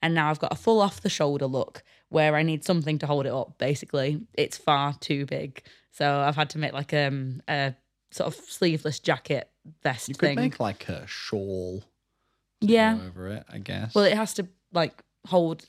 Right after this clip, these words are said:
Speaker 1: the dress up.
Speaker 2: Yeah, no,
Speaker 1: That's
Speaker 2: fair
Speaker 1: why it
Speaker 2: enough.
Speaker 1: needs to have, like,
Speaker 2: I was just gonna
Speaker 1: armholes.
Speaker 2: Yeah, okay, fair
Speaker 1: Yeah.
Speaker 2: enough. Yeah, yeah, yeah.
Speaker 1: But, I mean, that works. That works fine. And it looks all right, to be fair. Like, I wore it for the winter feast that we did.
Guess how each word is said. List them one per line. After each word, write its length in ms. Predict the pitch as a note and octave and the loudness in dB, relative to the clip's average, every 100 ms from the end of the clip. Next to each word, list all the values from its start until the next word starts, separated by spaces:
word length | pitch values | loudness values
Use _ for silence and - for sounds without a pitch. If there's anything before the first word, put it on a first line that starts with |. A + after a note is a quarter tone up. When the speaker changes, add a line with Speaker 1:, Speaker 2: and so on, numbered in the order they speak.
| - F3 | -16 -6
Speaker 1:
the 80 | |
dress 280 | D#3+ D3+ A2 | 0 0 2
up. 120 | E3 | 0
Speaker 2:
Yeah, 360 | F#2+ F#2+ F#2+ F#2+ | 2 -2 -2 -2
no, 80 | F#2+ | -4
Speaker 1:
That's 120 | - | 0
Speaker 2:
fair 60 | F3 | 2
Speaker 1:
why 60 | |
it 40 | E3 | 2
Speaker 2:
enough. 60 | E3+ | 0
Speaker 1:
needs 140 | D#3+ | -4
to 80 | E3+ | -4
have, 100 | D3 | 0
like, 120 | D3 D#3+ | 0 2
Speaker 2:
I 20 | |
was 40 | D3+ | 0
just 80 | D3+ | 2
gonna 80 | C#3+ | 2
Speaker 1:
armholes. 200 | D3+ D3 | 2 0
Speaker 2:
Yeah, 280 | G#2 F#2 F2+ | -2 -2 -4
okay, 160 | F2+ - | -6 0
fair 60 | |
Speaker 1:
Yeah. 180 | E3+ D#3 D#3 | 2 2 0
Speaker 2:
enough. 180 | C3+ | -8
Yeah, 60 | F#2 | -16
yeah, 360 | F#2 F2+ F2+ F2+ | -14 -16 -16 -16
yeah. 80 | F#2 _ | -16 _
Speaker 1:
But, 180 | G3 G#3+ | 6 8
I 20 | |
mean, 160 | D#4 F4 | 8 6
that 140 | F#4 | 6
works. 440 | A#3+ C4 G#3 - - | 6 8 6 4 0
That 140 | G3 | 2
works 240 | A3+ G3+ - | 2 -2 -2
fine. 480 | F#3 E3+ D#3 F3+ F#3 | 2 2 2 0 0
And 140 | F3 | 0
it 80 | D3+ | 2
looks 220 | B3+ - | 0 2
all 120 | E3 C#3+ | 2 4
right, 220 | C#3+ - | 2 0
to 80 | - | -8
be 80 | |
fair. 320 | D3 C3+ C3 C3 | -6 -4 0 0
Like, 180 | C3 | 2
I 40 | E3 | 4
wore 260 | G#3 F#3 | 6 6
it 80 | - | 4
for 120 | - | -2
the 200 | E3 D#3+ | -2 0
winter 260 | D3+ E3+ D#3+ | 0 -2 -2
feast 360 | - F#3+ - - | -4 -4 -4 -6
that 100 | E3 | -4
we 100 | F3 | -4
did. 280 | F3+ F3+ | -4 -6